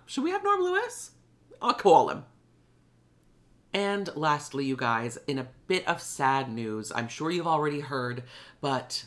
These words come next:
this week we lost an absolute icon, Miss Tina Turner. Tina Turner touched the lives of so, so many people in and out of the music industry, and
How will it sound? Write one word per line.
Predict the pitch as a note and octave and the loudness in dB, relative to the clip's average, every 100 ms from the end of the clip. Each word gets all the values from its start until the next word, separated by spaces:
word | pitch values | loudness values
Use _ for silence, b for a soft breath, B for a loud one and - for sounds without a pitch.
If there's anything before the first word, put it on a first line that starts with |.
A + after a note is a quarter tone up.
| - | -4
this | C#3 - | -4 -2
week | C3 B2 - | -6 -6 -6
we | B2+ C3+ | -4 0
lost | B2+ A2+ A2+ - - - | 2 2 0 -8 -10 -8
an | A#2+ - | -8 -2
absolute | C3 D3 - E3 C#3 C3 B2 - _ | -2 -2 -6 -8 -4 -6 -6 -12 _
icon, | B2 B2 B2 B2 - A#2+ G#2+ G#2+ G2+ F#2 _ | 2 4 2 -4 -8 -4 -2 -4 -10 -18 _
Miss | B2 A#2+ | -6 -6
Tina | - C3 A#2+ A#2+ | -6 -4 -4 -6
Turner. | - G2+ G2 G2+ _ _ _ _ _ _ _ _ | -6 -6 -6 -12 _ _ _ _ _ _ _ _
Tina | - A3 A#3 | -4 -2 -2
Turner | F#3+ F3 E3+ D#3 - | -4 -4 -4 -4 -6
touched | - E3+ - | -6 -6 -8
the | C#3 | -4
lives | D3+ C3+ C3+ B2 | 0 2 0 -4
of | C3 A#2+ | -6 -8
so, | - - - C#3 C#3 C#3+ C#3+ - | -8 -8 -2 0 2 0 -4 -16
so | - - C3 B2+ | -14 -6 -2 0
many | B2+ A2 A#2 | -2 -4 -6
people | - A2+ - G2+ G#2 - C3 | -8 -8 -2 -2 -2 -4 -2
in | C#3 D3 | 0 0
and | C3 | -2
out | A#2+ A#2+ | -2 -2
of | A#2 | -6
the | |
music | A2+ G#2+ A2 G#2 | -6 -8 -10 -10
industry, | G#2 - G#2+ G#2+ G#2 - | -10 -8 -4 -4 -4 -4
and | D3+ D3+ D3+ | -2 -2 -4